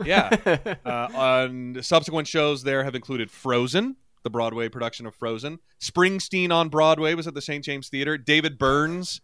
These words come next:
Speaker 1: uh, American Utopia musical was at the Saint James. And most recently, it has been the home of the Broadway revival of Into the Woods.
Speaker 2: Oh, okay.
Speaker 1: Yeah. And Larry is there at the, uh, meeting of everybody involved in the show. And before he gets in, though,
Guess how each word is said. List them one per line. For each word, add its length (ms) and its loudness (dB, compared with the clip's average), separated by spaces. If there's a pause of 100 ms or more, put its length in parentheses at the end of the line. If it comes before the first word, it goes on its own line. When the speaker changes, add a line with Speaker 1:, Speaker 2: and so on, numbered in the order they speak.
(140)
Speaker 1:
uh, 180 0
American 380 0
Utopia 480 -2
musical 420 -6
was 120 -6
at 100 -8
the 60 -16
Saint 220 -8
James. 340 -6
And 380 2
most 260 -4
recently, 560 -6 (200)
it 100 -6
has 80 -8
been 120 -8
the 60 -4
home 280 -2
of 300 -2
the 80 -6
Broadway 360 0
revival 460 -4
of 160 -8
Into 260 0
the 100 -4
Woods. 580 -10 (180)
Speaker 2:
Oh, 480 0
okay. 220 -4
Speaker 1:
Yeah. 220 -4 (340)
And 500 -2
Larry 300 4
is 120 0
there 500 4
at 280 0
the, 340 -2
uh, 120 -2
meeting 480 -4
of 120 -4
everybody 320 -4
involved 300 -4
in 60 -12
the 60 -12
show. 680 -2
And 560 -8
before 280 2
he 60 2
gets 160 -2
in, 140 2
though, 260 -8